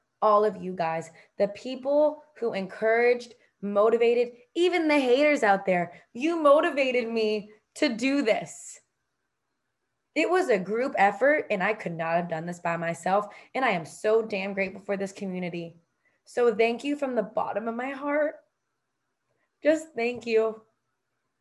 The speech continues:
Thank you. And today I am proud to say I ran twenty-six point two miles less than zero point five percent of the world, I don't know about the world, but I know the country,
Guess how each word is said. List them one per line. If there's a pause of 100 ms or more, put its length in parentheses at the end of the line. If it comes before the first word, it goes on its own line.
(840)
Thank
you. (600)
And
today
I
am
proud
to
say (540)
I
ran (480)
twenty-six
point
two
miles (960)
less
than
zero
point
five
percent
of
the
world, (1400)
I
don't
know
about
the
world,
but
I
know
the
country,